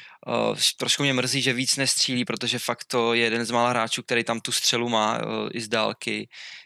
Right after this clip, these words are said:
i spoza toho vápna tím nártem, eh, teda placírou nějakou utaženou, ale úplně nevidím a myslím si, že klidně může jako odejít z týmu,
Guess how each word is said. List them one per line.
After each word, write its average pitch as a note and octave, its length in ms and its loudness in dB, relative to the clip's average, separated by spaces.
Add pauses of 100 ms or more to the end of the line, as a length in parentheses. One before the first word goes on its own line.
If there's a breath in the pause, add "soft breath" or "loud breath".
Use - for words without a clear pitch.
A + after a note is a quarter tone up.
i - 40 -6
spoza A2+ 280 0
toho A2+ 160 4
vápna A2 340 4
tím A#2 200 -4
nártem, A2+ 640 -2 (160)
eh, - 20 -10 (360)
teda A2+ 200 2
placírou A2+ 520 0
nějakou A2 300 -2
utaženou, A2 600 -4
ale A2+ 480 2 (920 loud breath)
úplně C#3 280 2
nevidím C3 460 2 (100)
a A#2 60 0
myslím B2 280 0
si, B2 440 4
že B2 300 2
klidně A#2+ 360 0
může A#2+ 360 0 (140)
jako A#2+ 200 -2
odejít G#2 480 -4 (200)
z - 120 -2
týmu, G#2 320 -8